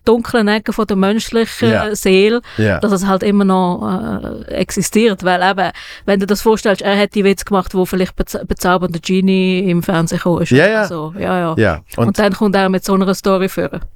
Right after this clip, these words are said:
Speaker 2: Genau. Und Eddie Murphy ist ja dann so der, der, der New Shit gesehen nach dem Pryor,
Speaker 1: Mhm.
Speaker 2: wo dann auch so ein bisschen, so ein bisschen wie so eine Stabsübergabe gesehen ist. Und er ist dort halt, eben, das ist dann mehr das, das, äh,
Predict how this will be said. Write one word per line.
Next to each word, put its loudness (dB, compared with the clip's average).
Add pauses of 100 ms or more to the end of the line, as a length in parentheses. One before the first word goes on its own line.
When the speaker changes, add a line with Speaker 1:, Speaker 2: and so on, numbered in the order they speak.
(120)
Speaker 2:
Genau. 4
Und -2
Eddie 2
Murphy 2
ist -6
ja -10
dann 0
so -10
der, -8
der, -2
der -2
New 6
Shit -2
gesehen 2
nach 0
dem -4
Pryor, 2
Speaker 1:
Mhm. 2 (240)
Speaker 2:
wo 2
dann 2
auch 4
so -4
ein -6
bisschen, 2
so -4
ein -2
bisschen 0
wie 4
so -2
eine 0
Stabsübergabe 0
gesehen 2
ist. -8
Und 0 (1000)
er 4
ist -4
dort 0
halt, -4
eben, -6 (140)
das -4
ist -8
dann -2
mehr 0
das, -8
das, -8 (280)
äh, -10